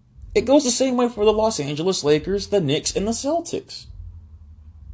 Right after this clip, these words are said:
So when we talk about the salary cap, and we get mad as fans as to why players are going to certain areas and certain teams, and it's like, "My team will never get this player,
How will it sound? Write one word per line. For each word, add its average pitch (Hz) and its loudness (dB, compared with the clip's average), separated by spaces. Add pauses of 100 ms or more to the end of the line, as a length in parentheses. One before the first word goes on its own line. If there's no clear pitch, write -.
(640)
So 247 4
when 247 4
we 247 4
talk 262 4
about 190 4 (380)
the 127 8
salary 196 4
cap, 139 2 (200)
and 165 2
we 196 0
get 175 -2
mad 190 0
as 185 -2
fans 175 -2
as 156 4
to - -2
why 147 4
players 151 -2
are 139 -2
going 135 -2
to 127 -6
certain 135 -4
areas 123 4
and 110 -6
certain 123 -4
teams, 131 -4 (580)
and 131 4
it's - 4
like, 147 8
"My 190 4
team 214 -2
will 135 0
never 175 4
get 180 0
this 156 0
player, - 0